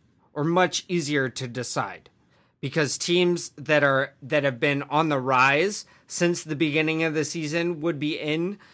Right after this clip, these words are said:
You'd be able to have every conference champion. Uh, I agree.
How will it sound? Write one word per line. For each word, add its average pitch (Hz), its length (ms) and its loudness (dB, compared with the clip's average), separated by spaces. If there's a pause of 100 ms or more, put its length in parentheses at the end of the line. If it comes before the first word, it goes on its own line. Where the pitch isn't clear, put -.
(200)
You'd 151 320 0
be 147 140 2
able 151 200 4
to 139 60 -2
have 135 320 2
every 170 300 0
conference 160 560 0
champion. 139 580 -4 (480)
Uh, 156 120 -4 (180)
I 165 120 8
agree. 165 520 2